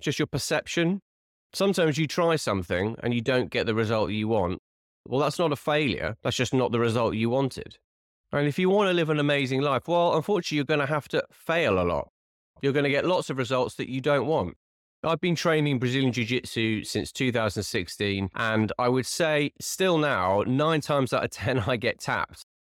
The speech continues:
I get beaten by younger men, by lower belts, and it never feels good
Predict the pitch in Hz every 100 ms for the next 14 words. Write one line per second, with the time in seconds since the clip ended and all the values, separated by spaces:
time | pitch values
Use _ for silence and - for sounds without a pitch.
0 | _ - 131 131 113 156 147 131 120 117
1 | 131 165 135 117 113 113 110 - _ _
2 | _ - 98 101 131 143 113 107 101 104
3 | - - _ _ _ _ - 131 170 180
4 | 247 196 139 165 165 - 73 104